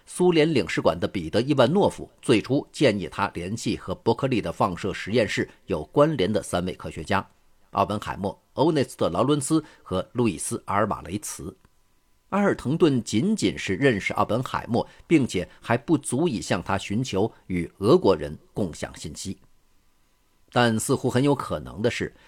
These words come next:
假设阿尔滕顿在希瓦利埃面前提到了这三个人，而后希瓦利埃恰好又在奥本海默面前特别提到了他们，或者至少表明阿尔滕顿无意中提到了其他的两个人。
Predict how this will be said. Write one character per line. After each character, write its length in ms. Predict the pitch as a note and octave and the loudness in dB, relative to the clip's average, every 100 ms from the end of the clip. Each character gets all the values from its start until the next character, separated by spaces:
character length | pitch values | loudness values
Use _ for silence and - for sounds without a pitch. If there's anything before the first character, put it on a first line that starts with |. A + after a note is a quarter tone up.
| - | -20
假 240 | - B2+ G#2 | -4 0 0
设 180 | - F3+ | 0 0
阿 100 | F3+ | 2
尔 160 | C3 | 0
滕 240 | - F#2 C3 | -2 -4 0
顿 160 | C3+ | 0
在 120 | G2 | 0
希 180 | F2 - | -2 0
瓦 120 | G#2 | 0
利 140 | F#2 G2 | 0 0
埃 120 | A#2+ | 0
面 160 | B2+ F#2+ | 0 -2
前 240 | - G2+ | -2 -6
提 300 | - - F#2+ | -6 -6 -2
到 160 | D3+ G#2+ | 0 0
了 100 | F2 | -2
这 120 | D#2+ | -4
三 260 | - E3+ | -2 0
个 80 | F#3+ | 0
人， 180 | E2+ A1+ - _ - | -2 -6 -14 _ 0
而 120 | G2+ | 2
后 240 | - A2 - - | 6 4 2 -16
希 180 | - A#2 | -4 2
瓦 120 | F#2+ | 4
利 140 | F#2+ | 4
埃 200 | F#2+ A2+ - | 2 2 0
恰 180 | - G#2+ | 0 0
好 160 | - | 0
又 140 | G2+ G#2+ | -2 0
在 100 | A2+ | 2
奥 140 | C3 | 2
本 120 | C3+ D3 | 0 -2
海 120 | E2 | -4
默 120 | F#2 | 0
面 200 | B2+ F2+ | 0 0
前 220 | - F#2+ | 0 -4
特 180 | B2+ F3 | 0 0
别 160 | - A#2+ | 2 2
提 280 | - E2 | -2 -8
到 200 | G#2 F3 | 0 2
了 120 | G#2 D2 | 2 -2
他 180 | - | -4
们， 160 | D#2+ C2 - _ | -6 -8 -16 _
或 160 | C3 | 2
者 140 | G2 E2+ | 2 2
至 120 | D3+ | 0
少 140 | B2+ | 0
表 240 | C3+ F#2 C#2+ | 2 0 -2
明 260 | E2 C3 - _ | -4 -4 -6 _
阿 100 | G2+ | 2
尔 140 | F2+ C#2+ | 2 0
滕 200 | - G2 | -8 -2
顿 160 | A2+ - - | 0 -2 -8
无 220 | F2 E3 | 0 0
意 160 | D#3 | 0
中 200 | F#2 B2 - | 0 -2 -2
提 260 | - D#2+ | -10 -10
到 180 | G2+ A#2 | -2 0
了 120 | D#2 | 0
其 260 | C#2+ - F#2+ | -6 -10 -8
他 240 | - D3 | 0 0
的 180 | D3 F2+ - - | 2 -2 -4 -6
两 200 | F2 - _ | -6 -6 _
个 140 | D3+ | 0
人。 140 | E3+ | 0